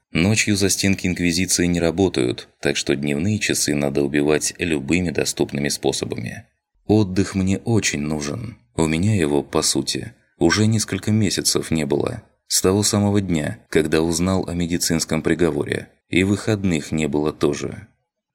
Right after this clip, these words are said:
Молчит. Ну и ладно. Не очень-то он мне и нужен. Займусь обдумыванием сложившейся ситуации. Хотя что здесь можно обдумывать? В заднице я, такой же бездонной,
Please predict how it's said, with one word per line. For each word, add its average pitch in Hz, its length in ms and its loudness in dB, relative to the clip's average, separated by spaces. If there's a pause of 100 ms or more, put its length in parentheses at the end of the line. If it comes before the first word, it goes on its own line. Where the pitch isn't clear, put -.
Молчит. 113 680 0 (480)
Ну 123 160 4
и - 20 4
ладно. 71 460 -2 (340)
Не 101 140 4
очень-то 113 340 0
он 98 200 0
мне 98 260 2
и - 20 -2
нужен. 76 500 -2 (360)
Займусь 85 520 2
обдумыванием 95 760 0
сложившейся 78 720 -2
ситуации. - 760 -2 (440)
Хотя - 320 -2
что - 260 2
здесь 73 240 -2
можно 71 300 -2
обдумывать? 71 560 -4 (240)
В 78 120 -2
заднице 76 580 2
я, - 280 -4 (300)
такой 80 300 2
же 71 100 -2
бездонной, 73 760 0